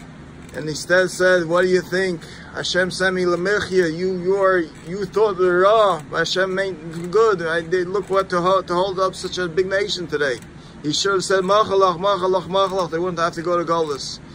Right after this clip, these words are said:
But since he didn't say Machalach, Machalach, Machalach, they ended up going to Golus. Klal Yisrael ended up going to Golus. That's what the Mesilas Yesharim, Sfus Sfarim say, and the Gemara says as well.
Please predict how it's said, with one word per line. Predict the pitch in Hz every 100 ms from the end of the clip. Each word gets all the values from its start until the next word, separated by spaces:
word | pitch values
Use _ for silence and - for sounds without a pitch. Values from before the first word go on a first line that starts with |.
| - -
But | 135 139
since | 180 190
he | 175
didn't | 185 180
say | 190 185
Machalach, | 180 190 175 175 165
Machalach, | 165 175 156 165 156 139
Machalach, | 165 160 156 156 147 - - - - - - - - - - - 143
they | 156 160
ended | 175 165
up | 160 156
going | 160 156
to | 151
Golus. | 135 151 131 110 - - - - - - - - - - - - - - - -
Klal | - 147 143
Yisrael | 143 143 143
ended | 147 143
up | 139
going | 135 135
to | 131
Golus. | 131 123 110 - -
That's | 143 151
what | 143
the | 143
Mesilas | - 151 151 139 -
Yesharim, | - 160 156 151 135 - - - - -
Sfus | - 165 170 151
Sfarim | - 156 151 143
say, | - 151 139 135 - - - - - -
and | 131
the | 135
Gemara | 131 147 139
says | 131 131 120 113 -
as | -
well. | 127 127 113